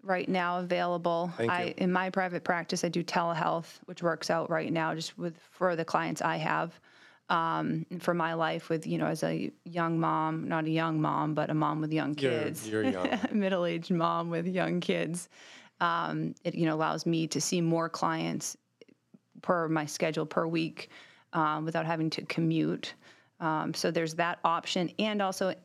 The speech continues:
Speaker 1: in a state like New Hampshire, I think the telehealth is nice because in rural areas, you can now,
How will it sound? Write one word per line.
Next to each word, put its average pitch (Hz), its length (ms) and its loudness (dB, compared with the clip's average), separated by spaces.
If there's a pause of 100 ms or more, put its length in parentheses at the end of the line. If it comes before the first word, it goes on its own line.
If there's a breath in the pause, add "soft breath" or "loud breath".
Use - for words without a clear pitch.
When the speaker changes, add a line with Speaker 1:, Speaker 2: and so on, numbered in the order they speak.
(120)
Speaker 1:
in 180 140 2
a 160 40 0
state 202 300 0
like 175 240 -2
New 170 80 -2
Hampshire, 170 560 0 (180)
I 190 60 2
think 175 200 0
the 175 80 -4
telehealth 180 640 0 (400 soft breath)
is 170 280 0 (400)
nice 185 640 -2
because 175 460 -2 (380)
in 175 160 4
rural 175 360 2
areas, 175 500 2
you 170 160 2
can 175 240 2
now, 170 440 0